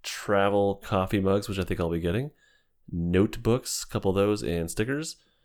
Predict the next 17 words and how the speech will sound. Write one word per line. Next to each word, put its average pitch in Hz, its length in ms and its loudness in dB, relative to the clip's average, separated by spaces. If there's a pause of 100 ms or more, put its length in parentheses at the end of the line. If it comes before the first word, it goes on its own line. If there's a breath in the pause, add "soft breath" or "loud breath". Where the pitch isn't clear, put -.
(340)
This 107 300 2
you'll, 104 220 2
you'll 107 120 2
be 110 120 6
able 104 140 6
to 98 60 2
have 95 360 0
our 92 160 0 (120)
faces 104 440 0 (100)
on 92 200 0
your 87 120 -4
stuff. - 580 -4 (280)
This - 160 -2
is 104 120 -2
through 95 440 2
Society 90 460 0
six. - 400 -4